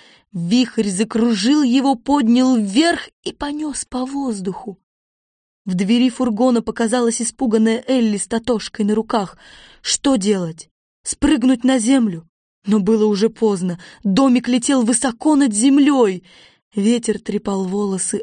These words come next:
Анны. Она стояла возле погреба, протягивала вверх руки и отчаянно кричала.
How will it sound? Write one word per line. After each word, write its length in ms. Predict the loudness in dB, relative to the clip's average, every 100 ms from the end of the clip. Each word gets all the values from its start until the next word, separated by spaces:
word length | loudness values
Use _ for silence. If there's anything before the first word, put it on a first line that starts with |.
| -4
Анны. 560 | -4 -2 -2 -4 -8 _ _ _ _
Она 220 | -6 -4 -4
стояла 500 | -4 -4 -2 -4 -4
возле 300 | -6 -6 -8
погреба, 640 | -2 -2 0 -4 -4 -12 _ _ _ _
протягивала 760 | -4 -2 0 0 0 0 0 -2
вверх 440 | 0 0 0 -2
руки 380 | 0 0 0 0
и 40 |
отчаянно 720 | 0 -2 0 0 2 2 2
кричала. 800 | 2 0 0 0 2 2 0 -6